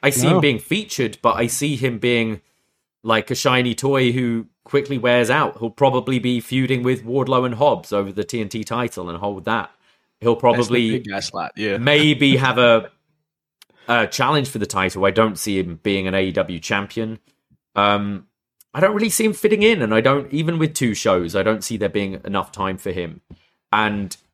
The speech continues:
Speaker 1: it would really be just bringing him in to have something on this, uh, on this Wembley show. So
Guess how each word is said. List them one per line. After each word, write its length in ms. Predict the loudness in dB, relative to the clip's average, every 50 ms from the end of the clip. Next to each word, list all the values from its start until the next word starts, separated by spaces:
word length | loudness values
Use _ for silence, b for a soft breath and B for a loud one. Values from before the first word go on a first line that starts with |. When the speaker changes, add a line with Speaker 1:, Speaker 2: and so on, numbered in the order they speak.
| _ 0
Speaker 1:
it 160 | 0 0 2 4
would 240 | 4 4 4 2
really 440 | 0 4 4 6 6 6 4 4 2
be 200 | 2 2 2 2
just 280 | 2 0 -2 -4 _ -2
bringing 340 | 0 0 0 0 0 -2 -2
him 160 | 0 0 2
in 340 | 2 2 2 0 -2 -6 -10 _ _ _ _ _ _ _ _ -8
to 80 | -6 -4
have 220 | -2 -2 -2 -2 -2
something 480 | -2 0 0 -2 -2 -4 -4 -4 -4
on 160 | -2 -2 0
this, 520 | 0 0 0 0 -2 -4 -4 -6 -6 -8 -10 -10 _ -2
uh, 600 | 0 2 2 2 2 2 2 0 0 -2 -4 -6 -10 _ _ _ _ _ -6
on 100 | -4 -2
this 160 | -4 -4 -2 -2
Wembley 320 | -2 -2 -2 -4 -10 -10
show. 380 | -10 -8 -6 -6 -6 -6 -8 -10
So 340 | -8 -4 -2 0 0 0